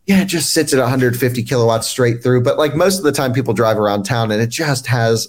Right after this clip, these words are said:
the most amazing suspension and build quality and all of these things, and it's just epic. So go buy a used e-tron. You literally cannot buy a better car for thirty-five grand.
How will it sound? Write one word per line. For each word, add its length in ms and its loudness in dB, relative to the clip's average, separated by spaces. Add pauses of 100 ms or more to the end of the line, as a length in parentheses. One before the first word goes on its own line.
the 220 2
most 440 2
amazing 680 2
suspension 720 0
and 160 0
build 260 0
quality 460 0
and 100 0
all 160 2
of 100 -2
these 240 -2
things, 320 0
and 80 -4
it's 160 -6
just 320 -2 (200)
epic. 360 -2
So 220 -2 (220)
go 160 2
buy 160 2
a 40 4
used 260 2
e-tron. 340 0
You 180 2
literally 400 2
cannot 420 -2
buy 120 2
a 80 2
better 180 0
car 240 -2
for 100 -10
thirty-five 500 0
grand. 220 -2